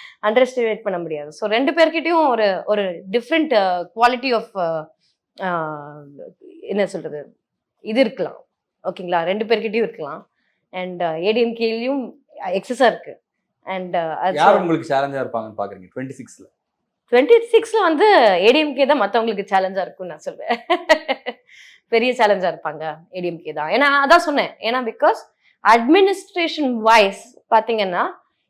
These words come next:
Speaker 1: இன்னைக்கு, அ, ஏ டி எம் கே பிளஸ்ல இருக்கு. இன்னைக்கு அட்மினிஸ்ட்ரேஷன்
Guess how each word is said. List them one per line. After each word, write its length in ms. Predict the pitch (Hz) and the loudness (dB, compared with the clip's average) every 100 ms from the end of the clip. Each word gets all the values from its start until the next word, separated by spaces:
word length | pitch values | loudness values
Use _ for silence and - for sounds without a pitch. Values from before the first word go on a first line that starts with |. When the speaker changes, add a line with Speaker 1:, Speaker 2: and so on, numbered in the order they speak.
| _ | _
Speaker 1:
இன்னைக்கு, 720 | 240 247 240 226 220 208 190 | -2 0 -2 -6 -8 -4 -2
அ, 200 | 170 156 - | -2 0 4
ஏ 80 | 233 | 6
டி 60 | |
எம் 160 | 262 233 | 6 2
கே 280 | 202 165 - | -4 -4 -2
பிளஸ்ல 340 | 214 - 226 | -2 0 -2
இருக்கு. 300 | 165 - - _ _ _ _ _ _ _ _ _ | -4 -6 -18 _ _ _ _ _ _ _ _ _
இன்னைக்கு 360 | - 240 226 240 | -4 -2 2 4
அட்மினிஸ்ட்ரேஷன் 880 | 226 285 330 320 294 277 294 311 | 4 2 0 0 -4 -4 -4 -4